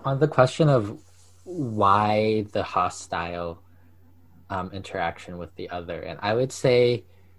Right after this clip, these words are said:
this is also an example of how our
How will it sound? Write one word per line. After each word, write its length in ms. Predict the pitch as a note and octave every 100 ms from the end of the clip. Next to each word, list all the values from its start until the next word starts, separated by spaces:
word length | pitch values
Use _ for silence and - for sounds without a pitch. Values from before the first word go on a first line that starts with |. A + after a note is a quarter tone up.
| - - - -
this 240 | C#3 -
is 220 | D3+ C3+ - - -
also 600 | A#2 A#2+ - A#2 G#2 G#2+
an 100 | G#2
example 840 | G2+ - G2+ F#2+ F2+ - F#2 F#2+ -
of 320 | F#2+ F#2+ F#2
how 500 | - - E2+ E2+ F2
our 280 | F#2 F2+ E2+